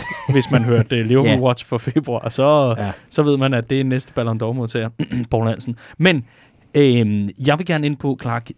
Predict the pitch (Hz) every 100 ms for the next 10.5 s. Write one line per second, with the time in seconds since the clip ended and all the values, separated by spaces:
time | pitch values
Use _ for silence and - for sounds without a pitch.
0 | - 165 185 147 208 185 131 127 120 113
1 | 117 131 143 - _ 147 131 120 - 151
2 | 160 123 147 170 135 131 - 196 196 -
3 | 143 - 160 - 208 156 147 143 - _
4 | _ _ _ _ _ - - _ - -
5 | _ - 131 107 - _ 120 - 143 147
6 | 131 110 120 - - - 127 - 113 113
7 | 127 - 120 120 - 123 - 143 - 131
8 | - - 107 127 117 - - 104 113 -
9 | _ - 123 120 117 110 117 127 117 117
10 | 120 120 117 -